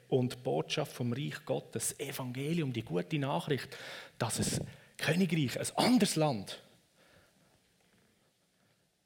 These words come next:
ein anderes Herrschaftssystem und damit eben auch eine andere Wirtschaft gekommen ist. Und er hat <laughs>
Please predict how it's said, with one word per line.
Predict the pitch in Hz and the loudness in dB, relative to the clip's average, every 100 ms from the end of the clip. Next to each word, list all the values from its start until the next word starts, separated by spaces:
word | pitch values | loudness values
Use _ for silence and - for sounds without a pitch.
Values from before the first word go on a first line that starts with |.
| _ _ _ _ _ _ _ - | _ _ _ _ _ _ _ -2
ein | 120 | 2
anderes | 135 190 202 - | 2 2 0 -2
Herrschaftssystem | 143 - - 147 - - - - 98 95 - - _ _ _ _ _ _ _ | -4 -2 -4 -6 -8 -8 -6 -2 -4 -4 -12 -20 _ _ _ _ _ _ _
und | 131 - | -4 0
damit | 131 139 120 113 | 0 2 -2 -2
eben | 107 104 | -4 -4
auch | 104 | -2
eine | 107 | -2
andere | 117 127 107 104 | -2 -2 -2 -2
Wirtschaft | 170 - 175 131 - - - _ _ _ _ _ _ _ _ _ | -2 -4 -6 -8 -12 -20 -20 _ _ _ _ _ _ _ _ _
gekommen | - 107 110 98 | -10 -6 -6 -6
ist. | - - _ _ _ _ _ _ _ _ _ _ _ _ _ - - - - - _ _ _ _ - - - | -10 -12 _ _ _ _ _ _ _ _ _ _ _ _ _ -20 -20 -18 -20 -20 _ _ _ _ -20 -20 -6
Und | 139 139 | -2 0
er | 113 | 2
hat | 127 - - - - _ _ _ _ _ _ _ - - - - - - - - - - - | 0 -2 -8 -12 -18 _ _ _ _ _ _ _ -20 -20 -20 -20 -20 -20 -20 -20 -10 0 4
<laughs> | 139 135 | 4 2